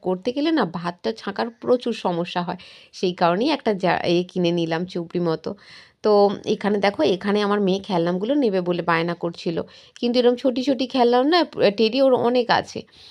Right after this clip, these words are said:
তারপর ওখান থেকে বেরিয়ে দেখো, এখানে একটা ব্যাগের দোকানে চলে এসেছি, এখান থেকেও ব্যাগ নিলাম। এই যে দেখো, আমি ব্যাগটা দেখাচ্ছি, ওই ব্যাগটাও নিয়েছি। আর এই যে এখানে যে ব্যাগটা দেখছি, এটাও নিয়েছি।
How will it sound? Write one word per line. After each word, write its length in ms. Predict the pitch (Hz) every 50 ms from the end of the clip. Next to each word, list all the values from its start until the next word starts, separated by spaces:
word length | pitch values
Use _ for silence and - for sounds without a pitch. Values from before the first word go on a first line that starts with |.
| - - _ _
তারপর 200 | 202 202 202 226
ওখান 280 | 214 208 214 208 208
থেকে 200 | 202 208 202 220
বেরিয়ে 240 | 208 202 202 208 233
দেখো, 200 | 233 247 247 330
এখানে 260 | 294 240 - 220 196
একটা 140 | 185 185 214
ব্যাগের 380 | 185 180 170 165 160 170 165 165
দোকানে 320 | 175 175 - 180 175 180
চলে 240 | 180 - 180 180 165
এসেছি, 400 | 165 - 170 165 - - 113 113
এখান 260 | 151 - 185 170 175
থেকেও 240 | 165 185 185 269 285
ব্যাগ 300 | 254 220 175 160 160 165
নিলাম। 340 | 170 165 156 160 160 160 - - - - - - - - - -
এই 140 | - 190
যে 100 | 185 180
দেখো, 280 | 170 165 170 180 - 349
আমি 80 | 381 349
ব্যাগটা 320 | 277 208 170 180 - 202
দেখাচ্ছি, 460 | 180 185 185 185 214 226 233 - 381
ওই 160 | 359 285 277
ব্যাগটাও 400 | 262 254 233 220 214 214 208 208
নিয়েছি। 500 | 202 202 185 180 185 185 - 180 170 170 -
আর 180 | - 175 165 160
এই 100 | 160 165
যে 140 | 151 - 180
এখানে 360 | 180 - 196 185 190 180 180
যে 160 | 175 185 180
ব্যাগটা 340 | 170 175 160 165 165 - 190
দেখছি, 340 | 180 185 185 - - - 359
এটাও 380 | 320 220 180 185 196 190 180
নিয়েছি। 460 | 165 - - 151 165 - - - -